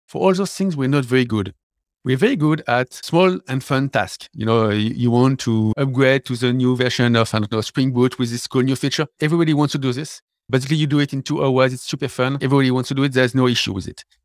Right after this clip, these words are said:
But as soon as we've got something which is annoying, long, or very urgent security issue, we're bad because we're hobbyists. So thanks to bug bounties, now we pay money to people when we've got something like this. It goes between one hundred and five hundred dollars.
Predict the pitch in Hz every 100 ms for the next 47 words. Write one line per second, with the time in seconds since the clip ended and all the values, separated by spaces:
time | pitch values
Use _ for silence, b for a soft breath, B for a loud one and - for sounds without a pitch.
0 | _ - 160 156 233 269 175 165 143 -
1 | 156 147 139 131 135 123 - 117 110 -
2 | 123 147 131 117 135 135 123 123 123 131
3 | 151 127 _ _ - 175 135 160 175 180
4 | 170 123 - - 147 131 127 120 123 -
5 | 170 - _ _ 139 156 170 151 123 143
6 | 131 123 143 151 110 - - _ _ _
7 | - 143 123 - 202 196 - 160 151 -
8 | - 135 127 190 202 208 151 160 139 143
9 | 156 147 147 113 95 123 110 107 135 -
10 | 117 113 117 127 123 - - 120 117 113
11 | 107 175 - 131 123 165 156 - 139 143
12 | 127 127 151 160 143 143 139 123 135 135
13 | 131 123 123 123 _ 113 110 156 - -